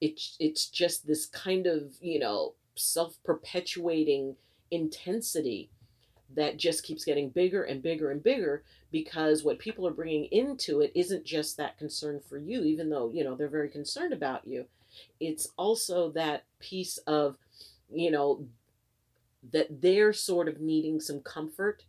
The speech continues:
because they're kind of reliving parts of it. Or, you know, their conditioning is, "No, you have to, you know, be around people." And, you know, it's like, you know, they, they want you to eat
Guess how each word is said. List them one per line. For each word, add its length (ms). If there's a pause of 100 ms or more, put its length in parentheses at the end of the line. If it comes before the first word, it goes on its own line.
because 380
they're 220
kind 280
of 120
reliving 480
parts 360
of 120
it. 140 (460)
Or, 560 (480)
you 160
know, 120
their 360
conditioning 760
is, 640
"No, 580
you 200
have 340
to, 380 (300)
you 120
know, 340 (220)
be 160
around 360
people." 460
And, 260
you 100
know, 160
it's 160
like, 200
you 60
know, 100
they, 200
they 160
want 280
you 120
to 140
eat 340